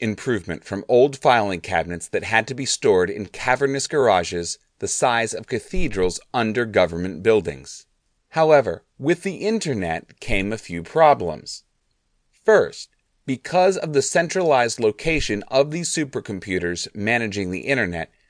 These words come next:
these databases could be hacked. Blockchain technology offers a different and much safer alternative. Instead of condensing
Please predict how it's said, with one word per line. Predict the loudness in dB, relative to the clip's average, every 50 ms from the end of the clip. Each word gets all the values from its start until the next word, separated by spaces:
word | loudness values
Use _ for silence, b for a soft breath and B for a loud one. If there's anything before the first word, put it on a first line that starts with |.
| _ _ _ _
these | _ -4 -2 0 0 0 -2 -4 2
databases | 6 6 6 6 4 4 2 0 0 0 -4 -8 -10 -10 -12 -14 _ _ _ _
could | 0 0 0 0
be | -2 -6 -6
hacked. | -6 -4 -4 -4 -4 -4 -6 -20 -20 -20 _ _ _ _ _ _ _ _ _ -2
Blockchain | 4 6 8 6 6 4 0 -4 -2 -2 -2 -2 -2
technology | -4 -4 -4 -4 -6 -6 -6 -6 -8 -12 -12 -12 -12 -12 -12 -12 _ 2
offers | 2 2 2 2 0 -4 -4 -4
a | -6 -6 -6
different | -6 0 0 0 0 0 -8 -8 -8 -6
and | -4 -2 -2 0 0
much | 0 0 -2 -2 -2 -4
safer | 0 2 0 0 0 -2 -2 -2 0
alternative. | 0 0 0 0 -2 -8 -6 -6 -6 -6 -6 -8 -10 -10 -14 _ _ _ _ _ _ _ _ _ -12
Instead | -10 -10 -8 -8 0 4 4 6 6
of | 4 0
condensing | -2 -6 -4 -2 0 0 -2 -2 -2 -4 -4 -4